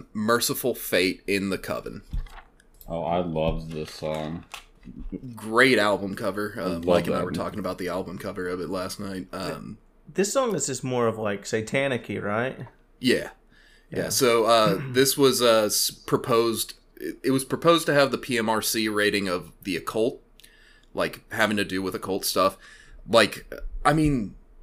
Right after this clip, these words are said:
Speaker 1: like, you can pick any of the lyrics, 'cause it all is, like, "How like a wolf and a witch will open the door, follow me and meet our high priest. Uh, come into my coven and become Lucifer's child, undress until you're naked, then put on this white coat, take this white cross, then go in the middle of the ring,"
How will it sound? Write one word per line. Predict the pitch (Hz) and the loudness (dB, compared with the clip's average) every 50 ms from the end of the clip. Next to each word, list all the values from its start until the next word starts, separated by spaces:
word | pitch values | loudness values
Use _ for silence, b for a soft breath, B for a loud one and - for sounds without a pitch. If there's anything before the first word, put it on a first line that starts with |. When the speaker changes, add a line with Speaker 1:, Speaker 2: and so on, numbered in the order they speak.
| - | -6
Speaker 1:
like, | 127 120 104 90 - - - | 0 2 2 2 2 -2 -6
you | 131 143 143 | -8 -6 0
can | - 139 123 | 0 0 2
pick | - 147 123 - - - | 4 4 4 4 4 2
any | 110 110 107 107 98 | 0 2 2 2 0
of | 90 90 | 0 -2
the | 90 85 | -2 0
lyrics, | 92 92 87 82 - - - | 0 0 0 0 -2 -2 0
'cause | 120 98 95 | 0 0 0
it | 101 87 | -2 -2
all | - 92 101 98 90 80 82 | 2 4 4 4 4 2 0
is, | 80 73 80 - - | 0 -2 -2 -4 -6
like, | 90 82 80 78 - - | -4 -4 -6 -6 -8 -10
"How | - - 117 113 113 | -4 0 2 2 4
like | 110 110 113 110 - | 4 2 2 0 0
a | 107 | -4
wolf | 87 92 98 98 104 98 - 101 | -4 0 2 2 2 2 0 -2
and | 80 98 104 | -4 -2 -2
a | 95 | -2
witch | 85 92 98 98 - | -2 -2 -4 -2 -2
will | 107 101 101 | -2 0 0
open | 104 101 - 101 101 | 0 0 0 -2 -2
the | 98 | -4
door, | 87 92 90 92 92 90 92 | -4 -2 -2 0 0 0 -2
follow | 92 - - 110 101 110 110 110 110 104 | -4 -4 -2 0 2 2 2 2 0 0
me | 101 95 98 98 98 95 | 0 -2 -2 -2 -2 -2
and | 85 87 95 85 | -2 -2 -2 -2
meet | 92 95 90 95 | 0 0 0 2
our | 92 90 | 0 0
high | - - 82 90 | 0 0 -2 -2
priest. | 90 - - 92 90 90 90 - - - - b b b b b b b b b b - | -2 -4 -6 -4 -2 -2 -2 -4 -4 -6 -10 b b b b b b b b b b -2
Uh, | 90 90 87 - | 0 0 0 0
come | - - 120 110 117 | -2 -2 0 2 2
into | 110 104 117 | 2 2 2
my | 113 107 107 | 0 0 0
coven | - - 107 107 107 104 | 0 0 0 0 0 0
and | 107 98 | 0 0
become | 104 104 - - 104 98 98 98 | -2 -4 -2 -4 -4 -2 -2 -2
Lucifer's | 101 98 - - - 98 98 - - | -2 -2 -2 -4 -4 -4 -4 -4 -4
child, | - 101 92 95 95 95 98 92 98 | -2 0 2 4 4 4 2 0 0
undress | 85 92 107 107 107 104 104 110 113 - 123 | 0 0 0 0 0 0 0 0 0 0 -4
until | 104 - 117 110 | -2 0 2 2
you're | 110 104 | 2 2
naked, | 98 95 98 95 92 104 95 - | 2 0 0 0 0 -2 -4 -2
then | 98 95 90 | -4 -4 -4
put | - - 107 101 | -4 -2 0 0
on | 98 101 98 | 0 0 -2
this | 98 87 - | -4 -6 -4
white | 95 95 101 92 - | 0 0 0 0 -2
coat, | - - 95 95 92 87 - | -4 -2 0 0 0 -2 -4
take | - 117 101 101 - - | -2 -2 -2 -2 0 -2
this | 104 104 101 - - - | -2 -2 -2 -4 -4 -2
white | 101 98 92 - | 0 0 0 -2
cross, | - - 98 92 92 85 - | -2 -2 0 0 0 0 0
then | - 101 92 87 | -4 -6 -4 -2
go | 90 95 98 | 0 0 0
in | 95 | 0
the | 92 | 0
middle | 92 98 98 98 98 | 0 0 0 2 0
of | 95 - | 0 -2
the | 92 | -4
ring," | 82 82 87 90 90 | -4 -4 -4 -4 -6